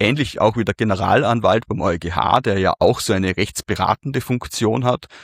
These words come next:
eine gutachterliche Tätigkeit eigentlich viel stärker. Und wenn ich jetzt aus dieser Generalprokuratur eine Bundesstaatsanwaltschaft mache,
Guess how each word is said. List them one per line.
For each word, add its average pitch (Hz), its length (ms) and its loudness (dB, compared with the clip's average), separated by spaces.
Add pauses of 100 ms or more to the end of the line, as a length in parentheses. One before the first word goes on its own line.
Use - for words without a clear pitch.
(140)
eine 101 260 2
gutachterliche - 840 -2
Tätigkeit - 580 0
eigentlich 104 480 -2
viel 120 180 -6
stärker. 113 520 0 (600)
Und 110 300 0 (500)
wenn 117 220 2
ich 160 160 -2
jetzt 113 200 0
aus 110 100 -2
dieser 113 240 0
Generalprokuratur 107 960 0
eine 104 120 -2
Bundesstaatsanwaltschaft 107 1300 -2
mache, 95 360 -2